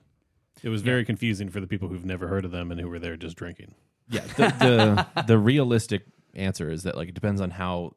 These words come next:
Speaker 3: they feel about the tour and how much money they make.
Speaker 2: Yeah. Um, also, another thing I was also thinking,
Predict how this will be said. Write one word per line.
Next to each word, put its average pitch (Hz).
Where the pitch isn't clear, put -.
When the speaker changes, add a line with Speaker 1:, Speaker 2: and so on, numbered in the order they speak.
Speaker 3:
they 90
feel 101
about 92
the 95
tour 87
and 87
how 90
much 80
money 65
they -
make. 55
Speaker 2:
Yeah. 104
Um, 117
also, 160
another 117
thing 117
I 107
was 110
also 117
thinking, 110